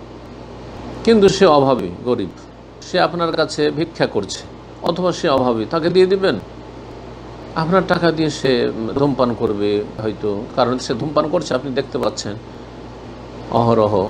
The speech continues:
অথবা আপনার চোখের সামনে যেই সময় চাইছে আপনার কাছে, যে ওই সময় দিচ্ছেন, ধূমপান করছে। মদখোর, সে মদ খাবে, সুদখোর, সে সুদে লাগাবে টাকা। তাহলে অবশ্যই যাকে দেবেন, কোনো ব্যক্তিকে,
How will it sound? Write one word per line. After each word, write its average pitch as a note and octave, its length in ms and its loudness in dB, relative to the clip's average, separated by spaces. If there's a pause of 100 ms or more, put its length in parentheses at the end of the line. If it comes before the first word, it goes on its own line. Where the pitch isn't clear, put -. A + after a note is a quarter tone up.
(120)
অথবা B2+ 240 2
আপনার A#2+ 260 0
চোখের C3+ 300 2
সামনে A#2 340 -2
যেই B2+ 260 4
সময় A#2 220 0
চাইছে A#2 400 2
আপনার A2 240 0
কাছে, G#2+ 240 0
যে G#2 100 -2
ওই B2+ 120 2
সময় A2 280 -2
দিচ্ছেন, A#2 320 -4
ধূমপান E3+ 340 0
করছে। A#2+ 340 0 (760)
মদখোর, E3 600 4
সে C#3 200 0 (440)
মদ E3 240 2
খাবে, B2 360 0
সুদখোর, E3+ 600 -2
সে D3+ 140 -4
সুদে F3+ 340 0
লাগাবে B2+ 400 4 (120)
টাকা। G2+ 240 -4 (880)
তাহলে G#2 420 2 (220)
অবশ্যই D3 680 0
যাকে A#2 420 4
দেবেন, A#2+ 340 0 (120)
কোনো A#2 200 -2
ব্যক্তিকে, C3 800 0